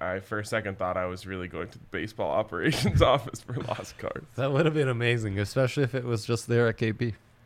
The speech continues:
Speaker 1: Anyways, ball is flying the exact same as the home run derby.
Speaker 2: Uh, insights you can't get anywhere else, guys.
Speaker 1: Only bummer about, um,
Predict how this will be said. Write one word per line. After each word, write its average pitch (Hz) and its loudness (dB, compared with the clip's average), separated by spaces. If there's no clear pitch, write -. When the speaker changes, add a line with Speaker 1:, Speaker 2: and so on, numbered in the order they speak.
Speaker 1:
Anyways, 131 6
ball 151 8
is 127 0
flying 117 2
the 110 0
exact 98 -4
same 55 -6
as - -12
the - -16
home 107 -10
run 50 -10
derby. - -14
Speaker 2:
Uh, 110 2
insights 139 2
you 127 0
can't 117 -2
get 101 -2
anywhere 120 -2
else, 113 -2
guys. - -10
Speaker 1:
Only 214 0
bummer 139 6
about, 107 4
um, 92 2